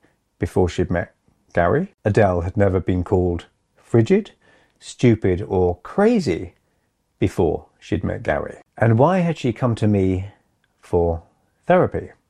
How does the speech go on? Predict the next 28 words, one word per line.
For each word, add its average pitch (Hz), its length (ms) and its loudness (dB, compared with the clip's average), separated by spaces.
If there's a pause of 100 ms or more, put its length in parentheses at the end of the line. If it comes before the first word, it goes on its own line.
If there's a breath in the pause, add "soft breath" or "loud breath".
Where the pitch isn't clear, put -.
(200)
Like 127 240 2
all 214 180 6
good 151 420 4
manipulators, 123 1160 0
this - 460 -4 (100)
perfect - 380 -2
specimen 110 540 -2
had, 104 360 -2
uh, 104 220 4
succeeded 123 640 2
in 104 100 0
convincing 117 640 0
Adele 95 460 -2 (580 soft breath)
that - 220 -2
she 104 600 0 (180)
was 92 580 -2 (300)
the - 80 -4
problem, - 500 -4 (120)
that 123 200 -4
she 180 360 4
was 98 220 2
lucky 110 380 0
beyond 101 400 2
belief 110 560 0
to 98 180 -2
have 87 320 -2
bagged 110 300 2
him, 101 480 0